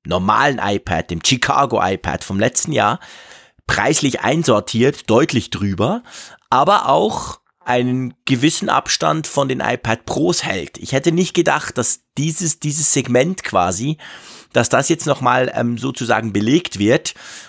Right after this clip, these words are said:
Und da hat's natürlich schon Sinn gemacht, den Namen Air hervorzukramen. Also ich meine, das iPad Air, das war ja ein schönes Gerät. Das,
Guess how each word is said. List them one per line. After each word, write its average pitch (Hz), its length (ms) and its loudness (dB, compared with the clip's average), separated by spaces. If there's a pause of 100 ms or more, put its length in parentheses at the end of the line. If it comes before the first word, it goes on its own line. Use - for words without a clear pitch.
Und 139 180 -2
da 127 140 2
hat's 180 240 0
natürlich 214 480 0
schon 185 240 2
Sinn 196 320 2
gemacht, 143 460 0 (100)
den 120 200 4
Namen 123 380 2
Air 113 420 2
hervorzukramen. 107 1120 -2
Also 95 180 -6
ich - 100 -8
meine, 117 180 2
das - 120 -4
iPad 131 400 0
Air, 151 340 2 (640)
das 98 240 0
war 92 100 0
ja 113 140 0
ein 127 100 0
schönes 160 400 2
Gerät. 185 600 0
Das, - 240 -10